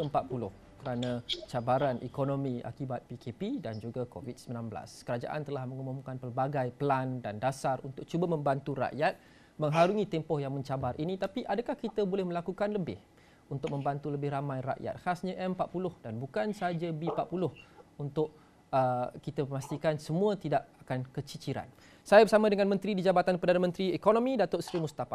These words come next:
Muhammad, Ahli Parlimen Bangi, Ong Kian Ming dan Ketua Ekonomi Pusat Kajian Pasaran Buruh Masa Hadapan Perkeso, Profesor Madya Doktor Yusof Saari.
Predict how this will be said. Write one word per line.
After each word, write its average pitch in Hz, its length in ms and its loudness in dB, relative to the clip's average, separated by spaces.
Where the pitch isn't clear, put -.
Muhammad, 208 320 0
Ahli 147 240 -4
Parlimen 135 320 -4
Bangi, 175 480 0
Ong 123 160 -12
Kian 131 240 -4
Ming 247 320 2
dan 202 240 4
Ketua 175 320 0
Ekonomi 202 400 0
Pusat - 320 -4
Kajian 175 400 0
Pasaran 160 400 -2
Buruh 156 240 -2
Masa 139 240 -6
Hadapan 143 400 -4
Perkeso, 147 640 -2
Profesor 185 320 -2
Madya 180 320 2
Doktor 156 240 -4
Yusof 156 320 -2
Saari. 147 320 2